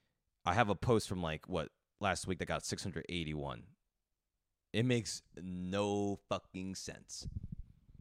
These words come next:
You know what? I'm just gonna have to accept the fact that I don't know how to please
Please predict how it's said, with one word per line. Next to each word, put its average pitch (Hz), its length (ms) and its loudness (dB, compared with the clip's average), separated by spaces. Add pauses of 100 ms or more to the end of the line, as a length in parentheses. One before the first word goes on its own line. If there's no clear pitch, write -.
You 104 120 0
know 120 80 2
what? 127 200 4 (1900)
I'm 113 120 -4
just 117 140 -6
gonna 120 140 2
have 117 200 0
to 117 60 4
accept - 380 2
the 131 60 -6
fact 92 560 4 (240)
that 87 160 0 (100)
I 101 220 6
don't 107 500 6
know 95 640 4 (220)
how 101 160 2
to 90 100 2
please 95 500 2